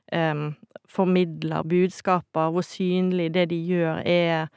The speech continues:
Mens, eh, andre grupper i vår klasse, de jobber jo med sosiale medier, og de ser på talspersoner, sant? For eksempel Line Wold, hvordan var kroppsspråk og sånn.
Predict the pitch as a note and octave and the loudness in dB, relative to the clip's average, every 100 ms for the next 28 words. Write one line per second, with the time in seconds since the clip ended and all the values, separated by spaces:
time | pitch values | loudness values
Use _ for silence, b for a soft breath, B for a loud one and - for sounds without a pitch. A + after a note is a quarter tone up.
0 | b b b b G#3 G#3+ - F#3+ F#3 - | b b b b 2 2 2 2 4 4
1 | A3 C#4 G3+ F3 - F3+ D#3+ F3+ E3 E3 | 4 4 2 0 0 2 4 4 0 0
2 | E3+ D#3 F3 G3+ G3+ E3 G#3+ F3 D#3 F3+ | -2 -2 -2 2 2 4 2 2 0 -2
3 | - C#4+ B3 G3 F3 E3+ E3 E3 E3 D#3+ | -2 2 6 6 4 2 0 0 0 0
4 | D3 D#3 D#3 E3+ G3 G3+ F3 D#3+ - F#3+ | 2 2 2 0 0 0 0 -4 -2 0
5 | F3 D3+ - - D3+ - D#3 D#3+ D#3+ D#3+ | 2 0 -6 -10 -10 -8 -6 -4 -4 -4
6 | D#3+ E3+ E3+ - G3 F3 - E3 E3+ E3+ | -4 -6 -6 -6 -2 -2 0 0 0 0
7 | E3+ D#3+ E3 E3 D#3+ D#3 - _ _ - | -2 -4 -2 -2 -2 -4 -10 _ _ -16
8 | E3 F3 F3 E3 D#3 - - - - C#3+ | -8 0 2 2 -2 -6 -10 -12 -10 -8
9 | - - D#3+ | -6 -6 -6